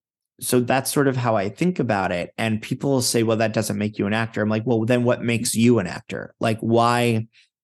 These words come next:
first of all, why do you feel that you need to, like, judge me and my experience as an actor? These rules, there is no industry standard. I don't have to do what you're doing. I don't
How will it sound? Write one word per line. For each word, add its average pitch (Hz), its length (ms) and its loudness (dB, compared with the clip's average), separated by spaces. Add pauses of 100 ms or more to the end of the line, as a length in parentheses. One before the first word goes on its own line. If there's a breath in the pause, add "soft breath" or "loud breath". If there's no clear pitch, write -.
(680)
first 127 200 2
of 117 60 0
all, 101 220 2 (220 loud breath)
why 113 180 4
do 113 140 0
you 123 180 6
feel 117 280 4
that 107 180 0
you 110 120 2
need 104 280 0
to, 95 280 -4 (360)
like, 95 380 -6
judge 98 640 -2 (800)
me 117 400 4
and 107 100 4
my 107 160 4
experience 95 540 -4
as 95 100 -6
an 98 80 -2
actor? 85 480 -2 (380 loud breath)
These 139 340 2
rules, 113 480 4
there 127 180 4
is 135 140 0
no 135 180 0
industry 117 520 0
standard. 110 580 -2
I 98 80 2
don't 120 400 0
have 117 360 -4
to 107 100 -2
do 110 240 -2
what 98 200 -2
you're 90 200 -6
doing. 82 640 -2
I 107 100 0
don't 117 420 0